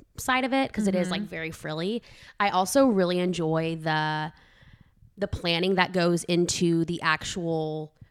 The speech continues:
Speaker 1: content of each of the workshops and how we're gonna teach scoring and how we're gonna create these rubrics around how we score these women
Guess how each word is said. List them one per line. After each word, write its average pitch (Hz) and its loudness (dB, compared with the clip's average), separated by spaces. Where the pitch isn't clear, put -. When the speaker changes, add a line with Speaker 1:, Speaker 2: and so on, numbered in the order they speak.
Speaker 1:
content 180 -2
of 175 -6
each 170 -10
of 165 -12
the 220 0
workshops - -6
and 180 -6
how 170 2
we're 202 2
gonna 214 2
teach - -6
scoring 208 0
and 170 -6
how 196 2
we're 226 2
gonna 220 0
create 202 0
these 175 -2
rubrics 180 0
around 170 0
how 170 0
we 180 4
score 180 0
these 175 2
women 165 0